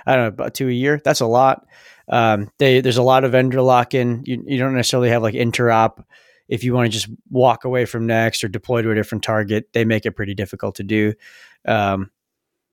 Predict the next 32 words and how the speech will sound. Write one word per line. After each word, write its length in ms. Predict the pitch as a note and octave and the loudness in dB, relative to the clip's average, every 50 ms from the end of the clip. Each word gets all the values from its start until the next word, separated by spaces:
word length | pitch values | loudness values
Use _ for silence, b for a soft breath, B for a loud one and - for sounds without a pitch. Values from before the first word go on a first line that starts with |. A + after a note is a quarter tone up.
| _ _ _ _ _ _ _ _ _ _ _ | _ _ _ _ _ _ _ _ _ _ _
capability-wise, 960 | - E3+ F3 E3+ D#3 C#3+ B2+ C#3+ D#3 E3+ E3+ E3+ E3 E3 E3 E3 E3 D#3 C3+ C#3 | 0 2 2 2 2 0 0 2 4 6 6 8 8 8 8 8 8 6 4 4
though, 320 | E3 E3+ E3 E3 E3+ F3 - _ _ _ _ _ _ _ _ - | 4 6 6 6 4 0 -6 _ _ _ _ _ _ _ _ -6
there's 380 | D3 C#3 C#3 C#3 B2 A2 A#2+ | -2 0 2 2 2 0 2
no 200 | D3 D3+ D3 C#3+ | 2 4 4 4
real 680 | C3+ A#2+ B2+ C3+ C3+ C3 B2+ B2 A#2+ A#2+ A#2+ B2 B2 _ | 2 2 2 4 4 6 6 6 4 2 2 -2 -6 _
difference, 460 | - C3+ A#2 - - G#2+ G2 - - | -4 -2 -2 -2 -4 -6 -6 -4 -6
probably. 540 | - - G#2 G2 F#2 - F2+ - - F2+ G2 - | -4 -2 -2 -4 -4 -6 -10 -14 -14 -14 -8 -4
Like, 260 | - A2 G#2+ - - b b b b b b | -4 -4 -4 -6 -12 b b b b b b
you're 280 | _ - C3 B2 C3+ A#2 | _ -8 -4 -2 0 0
still 220 | - - D#3 D3 C3 | 2 2 2 4 4
gonna 160 | C#3 C3+ A#2 | 2 0 0
do 120 | G#2 C3 A2+ | -2 -2 -4
great 440 | - - B2 B2+ C#3 C3 A#2+ - | -4 -4 -2 0 0 0 0 0
things 340 | - C3 B2 A#2 A#2 G#2 - | 0 0 0 0 0 -4 -4
with 160 | - A2+ G2 | -4 -4 0
Next, 300 | A#2+ C#3 C#3 C#3+ - - | 2 2 2 2 0 -4
and 100 | - A#2+ | -10 -10
you're 100 | A#2 A2 | -8 -8
gonna 140 | A2+ A2 G2+ | -8 -8 -10
do 140 | F#2+ G#2+ G#2 _ _ | -10 -14 -16 _ _
great 260 | C3 B2+ B2 A#2+ - | -4 -2 -2 -2 -2
things 200 | C3+ C3 A#2 G2+ | -4 -4 -4 -6
with 100 | G#2+ A2+ | -6 -4
Remix. 500 | A#2 C3 C3+ C3 B2 B2 A#2 - - - | -2 0 2 2 2 2 2 0 -2 -6
You 80 | A2 | -6
probably 200 | - A#2 G#2+ G#2 | -6 -4 -4 -4
do 120 | G2+ - - - | -6 -8 -12 -6
great 320 | - D3+ C3 A#2+ G#2 - | -2 0 0 0 0 -2
things 260 | - B2+ A#2+ A#2 G#2 G#2+ | -2 -2 -2 -2 -4 -4
with 220 | G#2+ G#2 F#2 G2 - _ _ _ _ _ _ _ _ _ _ _ _ _ _ - | -4 -4 -4 -6 -12 _ _ _ _ _ _ _ _ _ _ _ _ _ _ -8
whatever 460 | B2 A#2+ C3 B2 A#2 A2+ A#2 A#2 A#2 | -2 0 2 2 2 2 2 2 4
else. 380 | A2+ A2+ A#2+ A#2 - - - | 4 4 2 2 -2 -6 -8